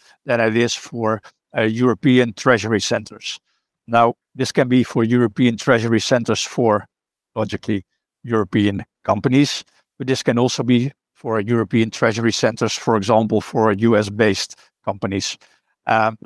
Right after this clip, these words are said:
and this is really from the practical point of view that the implementation team is here locally. We like to work with actual people on the Cobase payroll not to outsour-, outsource all this work. So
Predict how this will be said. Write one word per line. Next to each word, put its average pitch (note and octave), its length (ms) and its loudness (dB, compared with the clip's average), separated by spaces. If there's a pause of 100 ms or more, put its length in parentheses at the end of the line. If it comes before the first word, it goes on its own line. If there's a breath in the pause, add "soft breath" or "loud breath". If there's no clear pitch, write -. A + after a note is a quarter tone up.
(240)
and B2+ 100 0
this A#2 120 2
is A2+ 120 0
really B2 280 4
from A2+ 300 -4
the A2+ 220 4
practical - 400 -2
point A#2+ 300 0
of G#2+ 100 -2
view A#2+ 280 2
that G#2+ 140 0
the - 120 -2
implementation A2+ 720 -2
team C#3 260 2
is A#2+ 200 -4
here B2 240 2
locally. A#2+ 520 2 (260 loud breath)
We A#2 120 0
like A2 260 2
to A2 260 -2 (180)
work A#2+ 460 2
with A2 260 0 (360)
actual A#2 500 -2
people A2 560 2 (160)
on C#3 160 2
the B2 60 2
Cobase A2+ 520 2
payroll A2 520 2 (360 soft breath)
not B2 180 -6
to C3 100 -2
outsour-, - 440 0
outsource A2+ 480 0
all A2 160 -2
this G#2+ 200 -4
work. B2 260 2
So A2+ 380 0